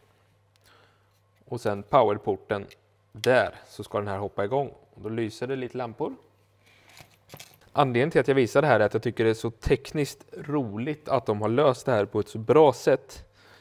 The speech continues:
så att jag blir lite imponerad faktiskt. Sen har vi då den här utrustningen. Inte en aning om vad det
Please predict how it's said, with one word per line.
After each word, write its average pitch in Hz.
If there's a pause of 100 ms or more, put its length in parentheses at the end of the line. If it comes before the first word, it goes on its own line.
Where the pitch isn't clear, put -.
(160)
så -
att 113
jag 113
blir 113
lite 131
imponerad 117
faktiskt. - (1200)
Sen 165
har 165
vi 143
då 113
den 101
här 101
utrustningen. 135 (2250)
Inte 123
en 120
aning 139
om 107
vad 104
det 92